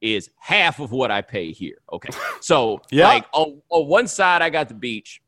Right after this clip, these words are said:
Speaker 1: On the other side, I've got the Intracoastal Waterway. And I just remember I used to look out the window, and this one dude had this amazing boat. Like, his boat was incredible. And I swear, every morning he woke up and he looked out the window. You know what he saw? Not his boat,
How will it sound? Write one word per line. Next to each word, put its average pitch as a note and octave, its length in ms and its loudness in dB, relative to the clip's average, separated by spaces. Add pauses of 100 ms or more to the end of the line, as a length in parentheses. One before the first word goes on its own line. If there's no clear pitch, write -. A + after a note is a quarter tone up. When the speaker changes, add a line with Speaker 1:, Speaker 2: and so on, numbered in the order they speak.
(100)
Speaker 1:
On B2 120 -4
the B2+ 120 -2
other C3+ 160 -2
side, A#2+ 320 0
I've A2 120 -2
got G#2 300 -2
the F#2 240 -4
Intracoastal G2+ 600 -6
Waterway. G2 520 0
And F#2+ 80 -2
I A2+ 40 2
just G#2 100 -4
remember G#2+ 220 -4
I G#2+ 40 2
used A2 140 -2
to G#2 60 -8
look A#2 160 -4
out A2+ 140 0
the G2 60 -12
window, G2 500 -2 (760)
and A2 100 0
this G2+ 120 -4
one B2 200 4
dude G#2+ 260 2
had G2 180 -2
this G2+ 220 -6
amazing G2+ 600 0
boat. D#2+ 300 -6
Like, F#2+ 80 -6
his G2 120 -4
boat F#2+ 280 0
was F2+ 160 -4
incredible. F2 640 -4 (300)
And A2 120 0
I G#2+ 60 0
swear, A2 480 0
every C#3 220 2
morning A#2 420 0
he A#2 140 -4
woke B2+ 280 0
up A#2 160 -2
and A#2 80 -2
he A#2+ 60 0
looked A#2+ 220 -2
out G#2+ 120 -4
the G#2+ 60 -10
window. G2 400 -2
You G#2 120 -4
know C3 120 0
what C3 100 0
he C3 60 -4
saw? C3 340 -2 (300)
Not C#3+ 240 2
his D3+ 220 2
boat, G2 340 -2